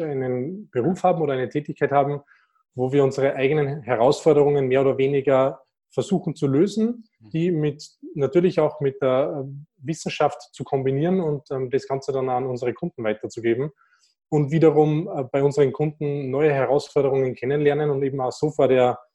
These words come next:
Speaker 1: Challenge selbst stehen, auch wieder Lösungen zu finden für Herausforderungen, die wir vielleicht selbst noch nicht durchgemacht haben.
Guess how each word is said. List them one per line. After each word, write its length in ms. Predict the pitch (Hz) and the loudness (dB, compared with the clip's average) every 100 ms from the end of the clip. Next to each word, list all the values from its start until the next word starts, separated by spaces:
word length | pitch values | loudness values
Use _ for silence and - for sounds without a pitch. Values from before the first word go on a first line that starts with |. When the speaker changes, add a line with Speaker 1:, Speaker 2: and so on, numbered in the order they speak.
| _ _ _ - | _ _ _ 2
Speaker 1:
Challenge 320 | 135 165 156 | 4 4 0
selbst 480 | - - 147 160 - | -4 -2 0 0 -4
stehen, 300 | - 151 165 | -2 0 2
auch 220 | 143 - | 0 0
wieder 140 | 135 | 0
Lösungen 460 | 135 139 - 143 135 | 0 0 -2 -4 -4
zu 100 | - | -8
finden 360 | - 147 - 131 | -6 -6 -6 -2
für 100 | 131 | 0
Herausforderungen, 760 | 123 127 - 139 135 131 123 | 2 0 -2 -2 0 0 -4
die 160 | 123 120 | -6 -8
wir 120 | 135 | -8
vielleicht 300 | - 127 - | -4 -4 -2
selbst 260 | 131 123 123 | -4 -6 -12
noch 100 | 110 | -12
nicht 220 | 143 - | -12 -10
durchgemacht 460 | 113 - 98 - _ | -12 -10 -16 -18 _
haben. 240 | 101 98 | -18 -18